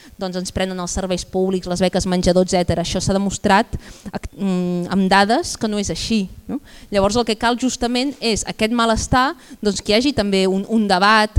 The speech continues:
una discussió que permeti a la gent reflexionar, no? I fer que la gent prengui una postura, que estigui informada, perquè quan mires la televisió,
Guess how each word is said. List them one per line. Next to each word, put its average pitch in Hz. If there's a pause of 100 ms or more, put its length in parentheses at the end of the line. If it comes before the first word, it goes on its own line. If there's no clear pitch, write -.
(240)
una 214
discussió 208
que 202
permeti 214
a 196
la 196
gent 202
reflexionar, 190 (420)
no? 214 (180)
I 190
fer -
que 190
la 202
gent 208
prengui 208
una 175
postura, 190
que -
estigui 208
informada, 202
perquè 180
quan 180
mires 196
la 202
televisió, 202